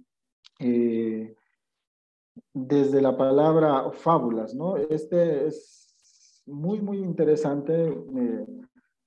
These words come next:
eh, justamente yo estoy realizando una pequeña investigación en este sentido desde el contexto de los sicot para visualizar justamente en esto, ¿no? Sobre las,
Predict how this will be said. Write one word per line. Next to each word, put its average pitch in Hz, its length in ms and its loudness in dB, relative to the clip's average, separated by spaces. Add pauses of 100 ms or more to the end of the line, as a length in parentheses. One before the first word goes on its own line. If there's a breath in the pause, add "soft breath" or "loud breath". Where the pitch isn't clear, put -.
(120)
eh, 117 220 -4
justamente 135 760 -2
yo 131 380 2 (320 loud breath)
estoy 127 840 -2
realizando 127 680 0
una 127 460 0
pequeña 139 320 -2
investigación 156 760 -4
en 139 120 -8
este 135 240 -8
sentido 160 760 0
desde 165 400 0
el 131 120 -2
contexto 123 560 -8
de 143 100 -2
los 151 180 -2
sicot 170 380 -2
para 165 160 2
visualizar 175 720 0
justamente 127 500 -4
en 123 120 0
esto, 123 220 -2
¿no? 143 200 -6
Sobre 127 280 -4
las, 127 520 -4